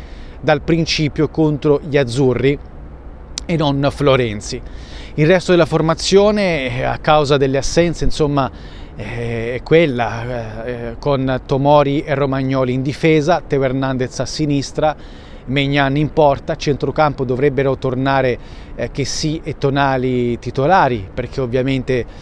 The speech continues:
sia Bennacer sia Bakayoko non hanno gra-, garantito una grandissima prestazione contro il, contro l'Udinese, anzi sono stati anche,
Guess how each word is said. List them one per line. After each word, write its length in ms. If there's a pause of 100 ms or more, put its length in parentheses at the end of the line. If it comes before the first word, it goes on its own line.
(120)
sia 220
Bennacer 720
sia 420
Bakayoko 720
non 220
hanno 320
gra-, 180 (120)
garantito 840
una 180
grandissima 540
prestazione 640 (520)
contro 500
il, 520
contro 240
l'Udinese, 640 (300)
anzi 360
sono 180
stati 280
anche, 360